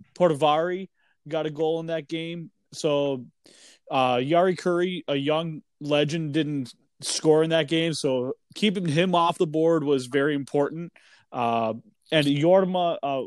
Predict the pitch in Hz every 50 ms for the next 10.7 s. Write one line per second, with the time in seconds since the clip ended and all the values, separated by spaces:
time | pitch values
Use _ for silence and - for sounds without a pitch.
0 | - 139 139 147 156 147 151 147 135 - _ _ - - - - 175 180 185 180
1 | 156 139 127 127 135 135 _ _ _ _ _ _ _ - 131 120 120 120 117 113
2 | 143 139 139 139 135 127 - - _ _ _ _ _ _ _ _ _ _ _ _
3 | _ _ _ _ _ _ _ _ _ 147 135 127 123 123 120 - - 185 180 185
4 | - 190 170 147 123 - - 160 151 156 170 180 175 151 - - 135 139 131 127
5 | - _ - - 170 160 160 160 160 151 147 147 143 143 135 - - 127 120 120
6 | 117 143 - - - 170 147 143 147 - - 151 131 127 127 123 131 131 135 143
7 | 165 170 - _ _ _ _ _ _ _ _ - 143 127 123 123 120 117 117 113
8 | 107 - 156 151 143 135 - - 160 151 151 165 170 156 - - _ _ _ _
9 | _ _ _ _ _ _ _ _ - 135 123 120 120 117 117 113 110 117 117 117
10 | - _ _ _ 165 170 - 160 - - 180 160 139 123